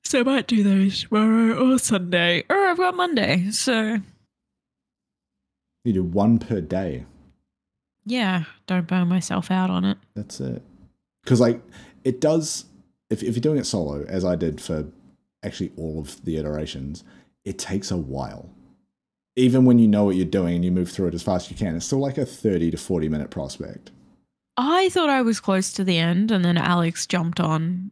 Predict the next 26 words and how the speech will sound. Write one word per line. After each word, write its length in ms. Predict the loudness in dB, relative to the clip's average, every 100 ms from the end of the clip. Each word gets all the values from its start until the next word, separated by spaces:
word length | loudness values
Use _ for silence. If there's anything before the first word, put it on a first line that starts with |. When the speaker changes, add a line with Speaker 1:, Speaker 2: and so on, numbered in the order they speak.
| -4
Speaker 1:
the 140 | 0
other 180 | 0 0
day 200 | 0 0
to 80 | 0
help 180 | 0 0
me 120 | -2
through 320 | 0 2 2
it, 80 | 2
and 80 | 0
I 40 |
was 120 | 0
like, 120 | 0 2
"Yeah, 140 | 2
I'm 100 | 2
more 120 | 2 2
or 60 |
less 220 | 2 0
done." 320 | 0 2 2 2
And 120 | 4
he 100 | 4
was 120 | 4
like, 160 | 2 0
"Maggie, 260 | 0 2
no, 100 | 4
you're 160 | 6 6
not." 260 | 4 2